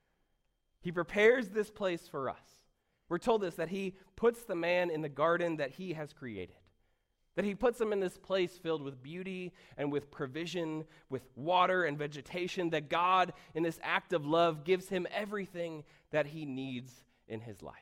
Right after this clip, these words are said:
Even the names that were given show us this. Eden,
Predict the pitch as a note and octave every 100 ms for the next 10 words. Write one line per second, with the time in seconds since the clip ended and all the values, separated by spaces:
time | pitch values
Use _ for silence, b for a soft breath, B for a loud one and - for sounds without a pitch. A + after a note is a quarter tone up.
0 | _ _ _ _ _ _ _ _ _ _
1 | _ _ _ _ D#3+ G#3+ G#3 F#3 G3+ G3+
2 | F#3 E3+ E3 E3 E3+ E3+ D3 - F#3+ D#3+
3 | - B2+ - - G#3+ A3 G#2+